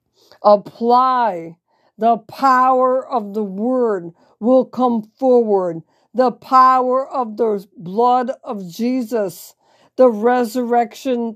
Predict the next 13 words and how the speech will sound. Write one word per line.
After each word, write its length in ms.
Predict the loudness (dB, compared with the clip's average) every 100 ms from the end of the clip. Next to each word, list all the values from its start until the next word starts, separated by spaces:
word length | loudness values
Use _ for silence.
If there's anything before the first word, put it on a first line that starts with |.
| -14
power 760 | 0 2 4 2 2 0 -2
of 340 | -4 -4 -4 -8
Christ. 840 | -4 0 0 -2 -8 -16 -18 -20 _ _ _ _ _ _
Walk 600 | -4 4 4 4 2 0
in 220 | -4 -2 -2
that. 400 | 0 0 -2 -10 _ _ _ _ _ _ _
Walk 440 | -2 2 2 0 -2
in 140 | -2
the 100 | -2
power 760 | -2 0 2 4 2 0 -2 -2
of 240 | 0 0
the 100 | -2
resurrection. 1200 | -2 -2 -2 -4 -6 0 0 0 -4 -2 -2 -6